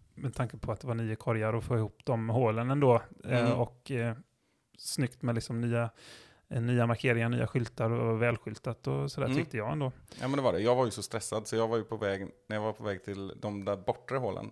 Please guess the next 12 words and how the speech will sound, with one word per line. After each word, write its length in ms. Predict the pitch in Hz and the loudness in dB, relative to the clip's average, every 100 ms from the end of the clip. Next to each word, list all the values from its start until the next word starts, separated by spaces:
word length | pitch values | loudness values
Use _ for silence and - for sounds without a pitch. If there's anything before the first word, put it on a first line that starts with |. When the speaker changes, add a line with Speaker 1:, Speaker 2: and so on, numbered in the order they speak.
| - | -4
Speaker 1:
Mm. 200 | 117 110 | -2 -2
Speaker 2:
åtta, 320 | 117 - 110 | -4 -2 -2
nio 360 | 110 117 98 110 | 0 -2 -2 -2
var 140 | 101 | -2
det, 60 | 90 | -2
ja, 220 | 98 101 _ _ _ _ _ _ - | -6 -10 _ _ _ _ _ _ -6
tror 120 | 90 | -4
jag 80 | 85 | -4
det 60 | - _ _ - 104 | -8 _ _ -12 -4
var 80 | 98 | -4
första 280 | 92 - 98 | -4 -10 -8
skedet. 360 | 90 90 - | -8 -10 -14